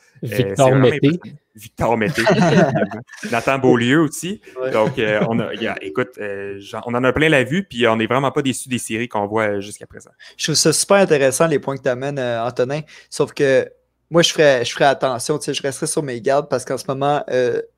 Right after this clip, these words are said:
Speaker 3: ce à quoi on assiste, c'est vraiment unique, tu sais. Les joueurs sont tous reposés, ça fait trois mois qu'ils ont pas eu d'activité, tout. Tandis que ça, ce que tu, les points que t'apportes en ce moment, j'ai hâte de le voir après une saison de quatre-vingt-deux matchs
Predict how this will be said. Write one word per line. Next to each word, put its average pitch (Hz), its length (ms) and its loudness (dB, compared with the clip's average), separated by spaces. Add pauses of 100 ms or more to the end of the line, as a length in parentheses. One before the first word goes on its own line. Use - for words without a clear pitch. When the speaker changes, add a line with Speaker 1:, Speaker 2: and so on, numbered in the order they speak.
Speaker 3:
ce - 180 -2
à 151 120 6
quoi 151 220 0
on 139 40 -6
assiste, 135 520 -2
c'est 135 100 -4
vraiment 123 360 -4
unique, 127 380 -10
tu - 80 -16
sais. 135 200 -6 (260)
Les 131 180 -2
joueurs 147 340 4
sont 131 200 -4
tous 156 280 -2
reposés, 127 800 -2
ça 127 180 -8
fait 113 520 -4
trois 147 400 2
mois 143 260 0
qu'ils - 140 -8
ont 117 60 -6
pas 131 140 -4
eu 131 60 -4
d'activité, 120 540 -6
tout. 143 140 -6 (540)
Tandis 135 380 -2
que 131 320 2 (180)
ça, 175 420 4
ce 170 140 -4
que 151 80 0
tu, 127 680 -6
les 139 120 -4
points 160 200 -6
que 156 60 -12
t'apportes 147 360 -2
en 131 80 -4
ce - 140 -10
moment, 156 160 2
j'ai 143 140 0
hâte 143 180 4
de 139 80 2
le 120 100 -2
voir 143 460 4
après 131 320 0
une 139 80 -8
saison 131 440 -4
de 135 100 -12
quatre-vingt-deux 123 760 -4
matchs 135 460 -2